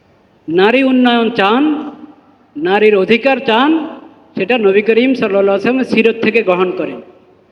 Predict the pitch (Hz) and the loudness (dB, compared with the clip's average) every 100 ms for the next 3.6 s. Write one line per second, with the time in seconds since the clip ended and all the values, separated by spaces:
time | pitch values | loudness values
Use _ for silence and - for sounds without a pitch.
0 | _ _ _ _ - - - 220 240 269 | _ _ _ _ -20 -20 -4 0 2 2
1 | 247 247 269 240 226 233 202 156 127 - | -2 0 0 0 -2 -2 -4 -4 -6 -12
2 | - _ - - - 214 254 254 247 269 | -20 _ -20 -16 -8 -2 -2 -2 -2 0
3 | 240 214 226 190 151 | 0 -2 -2 -4 -6